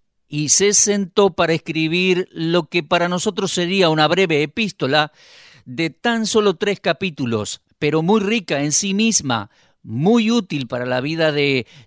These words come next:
Tito y las iglesias de Creta, pero luego de veinte siglos,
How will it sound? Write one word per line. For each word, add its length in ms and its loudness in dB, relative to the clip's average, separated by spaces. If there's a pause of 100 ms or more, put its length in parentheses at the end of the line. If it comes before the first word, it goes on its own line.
(100)
Tito 640 2
y 40 0
las 220 -4
iglesias 400 -6
de 120 -4
Creta, 560 -2 (380)
pero 240 0
luego 240 6
de 140 2
veinte 420 0
siglos, 680 -2